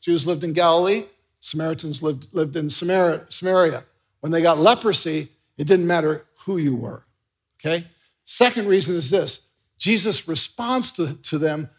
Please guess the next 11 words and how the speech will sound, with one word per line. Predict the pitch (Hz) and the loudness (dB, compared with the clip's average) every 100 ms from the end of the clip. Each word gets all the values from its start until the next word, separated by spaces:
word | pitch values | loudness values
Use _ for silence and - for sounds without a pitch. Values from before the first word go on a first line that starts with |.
| _ | _
with | 151 117 | -6 -4
Jewish | 123 185 170 - | 0 2 2 -2
custom | - 196 - - 139 135 - _ _ | -10 -8 -8 -8 -10 -12 -18 _ _
and | 156 156 | -10 -4
says, | 175 143 | -2 -4
"Go | - 175 | -4 -4
show | 151 - 185 | -2 -2 -2
yourself | 160 143 - 147 120 | -2 -2 -4 -6 -6
to | - | -12
the | 123 | -14
priests." | 117 151 147 117 - - | -12 -10 -10 -10 -12 -10